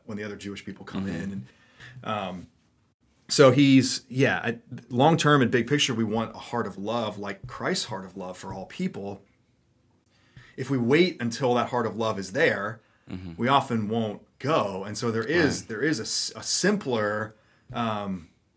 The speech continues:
Speaker 1: a simpler just call and response of here's a, here's a command, here's a commission,
Speaker 2: Mm-hmm.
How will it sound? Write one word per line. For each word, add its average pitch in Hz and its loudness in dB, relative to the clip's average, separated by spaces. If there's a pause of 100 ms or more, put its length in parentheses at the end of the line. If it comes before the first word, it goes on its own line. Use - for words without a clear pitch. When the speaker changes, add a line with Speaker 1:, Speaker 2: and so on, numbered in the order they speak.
(160)
Speaker 1:
a - -12
simpler 120 0
just - -6
call 139 4
and 120 0
response 113 0
of 104 -8
here's 135 -2
a, 117 -4
here's 143 0
a 135 -2
command, 113 -6 (440)
here's 135 0
a 127 -2
commission, 123 -4 (340)
Speaker 2:
Mm-hmm. 92 -12